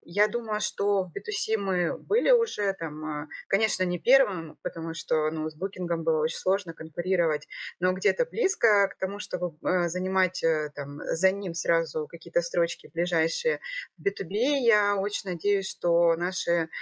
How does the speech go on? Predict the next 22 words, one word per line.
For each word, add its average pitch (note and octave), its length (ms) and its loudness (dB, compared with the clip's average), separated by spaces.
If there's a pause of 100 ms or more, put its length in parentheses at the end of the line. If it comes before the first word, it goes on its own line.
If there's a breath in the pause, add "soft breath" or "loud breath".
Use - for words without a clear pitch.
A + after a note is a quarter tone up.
(220 loud breath)
э, E3+ 320 4
партнёры G3 360 2
могут F#3 320 -2
подтвердить, F#3 500 -2
что - 200 -4
мы F3+ 440 2
как - 140 -14
раз F3 240 0
вот E3 160 -4
являлись E3 520 2 (360 loud breath)
и F#3+ 80 -2
являемся F3 920 2
лидером, C4+ 420 2
э, A3 460 -4
на G3 100 -2
данный G3 240 0
момент F#3+ 400 -2
рынка F3+ 320 -2
и D#3+ 100 0
являлись E3 500 0
до B3+ 260 4
ухода. G#3 500 2